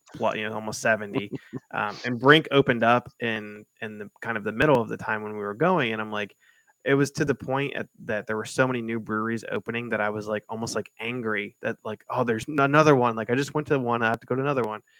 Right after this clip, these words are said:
Speaker 1: Um, but went to Brink, and they are not really that close to me, and I go there all the time.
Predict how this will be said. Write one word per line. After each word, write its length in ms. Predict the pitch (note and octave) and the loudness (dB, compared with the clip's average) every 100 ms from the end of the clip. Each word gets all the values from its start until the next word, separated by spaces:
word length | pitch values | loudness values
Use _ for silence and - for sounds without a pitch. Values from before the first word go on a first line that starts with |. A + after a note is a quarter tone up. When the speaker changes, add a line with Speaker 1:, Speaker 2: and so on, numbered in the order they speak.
| _ _ _ - | _ _ _ -2
Speaker 1:
Um, 400 | A2 G#2 G#2+ A2+ _ _ _ _ _ _ - | 0 0 -4 -12 _ _ _ _ _ _ 2
but 160 | C3+ | 2
went 160 | B2+ C3 | 4 2
to 80 | B2 | 2
Brink, 320 | A#2+ A#2 A2+ - | 2 0 -4 -8
and 320 | G#2+ G2+ G2+ - | -8 -8 -14 -16
they 300 | B2 B2 D3 | -2 2 4
are 160 | B2 A2 | 4 2
not 460 | A2 A2+ A#2 A2 - _ - | 0 -2 0 -4 -8 _ -12
really 300 | A2 G#2+ G#2+ | -6 -6 -2
that 200 | G#2+ - | -4 -4
close 280 | G#2+ G#2+ | -8 -8
to 100 | - | -10
me, 220 | A#2 A#2 A2 | -10 -8 -6
and 100 | G#2+ | -4
I 100 | A2 | -2
go 180 | G#2+ | -2
there 280 | G#2 G#2 G2 - | -2 -4 -4 -4
all 160 | G#2 G#2 | -4 -4
the 80 | |
time. 380 | G2+ G#2 G2 G2 | -6 -6 -6 -10